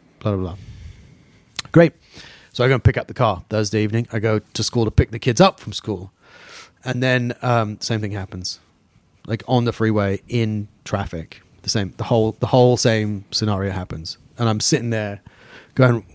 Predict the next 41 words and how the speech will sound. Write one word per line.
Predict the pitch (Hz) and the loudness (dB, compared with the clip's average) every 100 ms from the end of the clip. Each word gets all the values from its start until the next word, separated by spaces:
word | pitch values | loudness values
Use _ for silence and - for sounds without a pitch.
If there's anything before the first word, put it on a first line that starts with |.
| - | -4
and, | - 127 | 4 4
and | |
I, | 113 120 110 - _ | 4 2 2 -4 _
I | 127 | 2
literally, | 131 143 127 120 | 4 4 4 4
it | |
was, | 113 | 4
like, | 117 110 - | 2 0 -6
five | - - 107 104 | -8 2 2 2
fifteen | 117 - - 104 104 | -2 -4 -2 0 0
or | 98 90 _ | -2 -6 _
five | - 95 90 | -8 -6 -6
thirty | 92 90 90 | -8 -8 -6
or | |
whatever | 90 90 87 | -6 -6 -8
it | |
was. | 90 90 | -6 -4
So | 98 | -2
I | |
call | 101 143 117 | 2 4 4
Brandon | 110 104 104 101 101 _ _ _ _ - - | 2 2 0 -2 -4 _ _ _ _ -8 0
at | 107 - | 0 0
Precision, | 107 113 104 107 | 0 0 0 -2
and, | 101 | -4
and | - 113 | -2 0
I'm | |
like, | 123 117 - - - - - | 2 0 -4 -12 -20 -20 0
"I'm | 131 180 | 4 6
in | 202 208 | 6 4
traffic, | 147 170 165 123 110 | 6 4 6 2 2
and | 113 | -2
the | 110 | 0
car | - 151 135 | 4 6 8
is | 120 113 | 6 4
like | 113 104 - | 2 2 -6
a | - 107 | -2 0
rock." | 104 95 95 - - | 2 0 -2 -10 0
I, | 113 107 | 2 4
like, | 107 98 _ | 0 -2 _
you | - | -2
know, | 101 90 | 0 -2